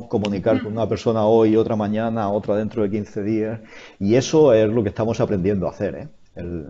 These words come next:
Speaker 1: eh, nuestro
Speaker 2: Ujú.
Speaker 1: terreno de juego es el mundo, el nuestro y el de nuestros clientes, ¿eh?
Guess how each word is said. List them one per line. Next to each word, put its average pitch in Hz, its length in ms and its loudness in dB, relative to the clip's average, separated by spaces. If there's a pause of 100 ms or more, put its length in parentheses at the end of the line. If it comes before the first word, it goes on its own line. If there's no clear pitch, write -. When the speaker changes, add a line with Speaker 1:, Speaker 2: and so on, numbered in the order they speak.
Speaker 1:
eh, 78 180 -12
nuestro 98 280 -8
Speaker 2:
Ujú. 104 100 -8
Speaker 1:
terreno 127 280 -2
de 123 80 2
juego 135 220 2
es 135 100 0
el 110 100 0
mundo, 98 340 -2
el 90 80 -4
nuestro 135 340 2
y 147 60 4
el 131 80 2
de 117 100 2
nuestros 101 280 -6
clientes, 98 500 -6
¿eh? 98 80 -16